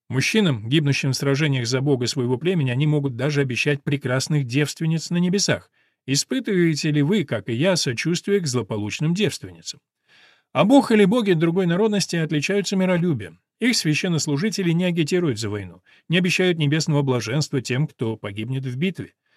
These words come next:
Может, они не сулят никакого рая вообще. Как вы думаете, воины какой из двух наций будут при прочих равных условиях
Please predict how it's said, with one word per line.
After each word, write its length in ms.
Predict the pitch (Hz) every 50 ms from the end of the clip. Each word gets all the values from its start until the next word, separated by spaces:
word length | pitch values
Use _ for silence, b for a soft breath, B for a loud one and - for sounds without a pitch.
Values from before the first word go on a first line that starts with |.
| b b b b b b -
Может, 240 | 175 208 185 -
они 180 | 208 196 202 202
не 140 | 185 190 185
сулят 380 | - - 208 196 175 131 117
никакого 440 | 131 127 - 143 139 - 151 135 139
рая 160 | 147 143 123
вообще. 400 | 117 135 143 139 - - 90 - _ _ _ _ _ _ _ -
Как 180 | 196 196 170 160
вы 80 | 147
думаете, 400 | 131 127 104 95 92 92 - 120
воины 400 | 110 117 160 180 170 165 165 156 143 -
какой 380 | - 160 151 - 196 160 120
из 240 | - - 117 117 113
двух 320 | 123 135 151 131 - - -
наций 480 | 131 196 240 226 - - 131 101 B B B B B B
будут 320 | 156 220 214 196 170 -
при 160 | - 160 185 175
прочих 420 | - 175 143 117 - - 110 -
равных 320 | 135 139 120 110 110 95
условиях 560 | - 117 110 165 226 269 247 247 226 - -